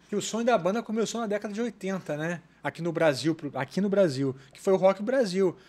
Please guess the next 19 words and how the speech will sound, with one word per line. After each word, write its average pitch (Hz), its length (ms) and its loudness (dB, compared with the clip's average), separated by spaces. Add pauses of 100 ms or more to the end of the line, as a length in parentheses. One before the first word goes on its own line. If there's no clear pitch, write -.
(200)
Até 170 220 -2
então 247 240 -2
não, 330 180 -4
não 262 140 -2
era 277 180 2
banda, 156 360 0
era 135 160 4
o 185 40 6
artista, 208 540 -2
né? 156 120 -4
O 156 80 -6
cantor, 165 440 -2
a - 20 -4
cantora. 156 720 0 (440)
E 156 60 2
a 160 60 6
banda 165 200 2
era 220 120 6
apoio. 196 540 6